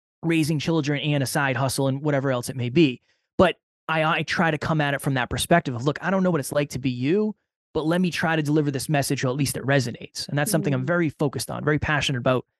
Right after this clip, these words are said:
Speaker 1: Clearly, I'm sure that shows through.
Speaker 2: Yes, and I love that because that's, I, I, I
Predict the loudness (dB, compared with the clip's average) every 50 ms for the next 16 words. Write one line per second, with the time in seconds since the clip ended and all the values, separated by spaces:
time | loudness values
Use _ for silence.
0 | _ _ _ _ _ 0 0 2 2 0 0 -2 -2 -2 -2 0 2 2 2 2
1 | 0 -2 -4 -4 0 0 0 0 0 -2 -4 -4 -6 -8 _ _ _ _ _ _
2 | _ _ -4 -2 0 0 0 0 0 0 0 -2 -2 -2 0 0 2 2 0 -2
3 | -2 0 0 0 0 0 -2 -2 -2 -2 -2 -2 -2 -2 -4 -2 0 0 0 2
4 | 0 0 0 -2 -2 -2 0 0 0 0 0 0 0 0 0 0 0 -2 -2